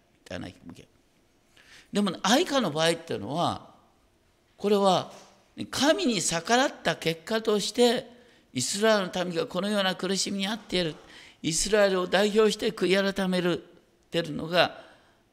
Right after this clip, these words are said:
哀歌なんです。でもね、悔い改めるようでありながら、神様に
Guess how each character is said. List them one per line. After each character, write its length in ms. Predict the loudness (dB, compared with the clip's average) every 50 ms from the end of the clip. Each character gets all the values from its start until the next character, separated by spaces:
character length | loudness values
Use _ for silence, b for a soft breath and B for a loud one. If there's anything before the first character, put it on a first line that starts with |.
| _ _ _
哀 140 | 0 2 2
歌 160 | 2 0 -4
な 100 | -4 -6
ん 60 | -10
で 40 | -12
す。 180 | -14 -14 -16 -18 _ _ _ _ _ -12
で 100 | -10 -10
も 120 | -8 -6
ね、 160 | -6 -6 -8 -6
悔 160 | -4 0 2
い 260 | 4 4 4 2 0
改 160 | 0 0 0
め 60 | 0 0
る 100 | 0 0
よ 180 | 0 0 0 0
う 40 |
で 80 | 0 0
あ 120 | 0 0
り 80 | -2 -2
な 100 | -4 -2
が 120 | -2 0
ら、 320 | 2 2 2 2 0 B B B B B B B _
神 220 | 0 2 2 2 2
様 220 | 2 2 2 2
に 60 | 0